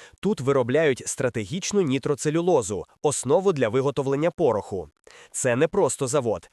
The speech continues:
це серце цілого військового регіону. І от сюди, у глиб Росії, майже за дві тисячі кілометрів від кордону з Україною, саме зараз пробирається загроза, яку ніхто не помітив. Усе почалося, коли по маршруту із північної частини міста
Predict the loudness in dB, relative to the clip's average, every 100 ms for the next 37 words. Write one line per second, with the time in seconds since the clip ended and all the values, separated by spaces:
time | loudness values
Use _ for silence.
0 | _ -6 -4 -2 -2 -2 -2 -4 -6 -6
1 | 0 2 2 0 -2 -2 2 2 2 0
2 | 0 2 4 2 -2 -12 _ _ -8 2
3 | 4 4 -2 -6 -2 0 -2 0 -2 0
4 | 0 0 -2 -2 -2 -2 -6 -12 -8 -2
5 | 0 2 0 -2 -2 -2 -6 -4 -4 -4
6 | -4 -2 0 2 0 0 -4 -4 -2 -2
7 | 2 2 2 0 -4 -4 -2 0 0 -2
8 | -8 -14 -12 -2 0 0 0 -2 -2 -2
9 | -4 -4 0 0 0 0 0 -2 -4 -4
10 | 0 2 2 0 -10 -8 -6 -2 -2 -2
11 | -4 2 2 4 2 2 2 -4 -12 -16
12 | _ _ _ _ -20 -18 -6 -6 0 0
13 | 2 0 0 2 0 -4 -2 0 2 2
14 | 0 0 -2 -2 -2 -4 -4 -6 -4 -4
15 | -2 -4 0 0 0 -4 -2 -2 0 0
16 | -2 -4 -6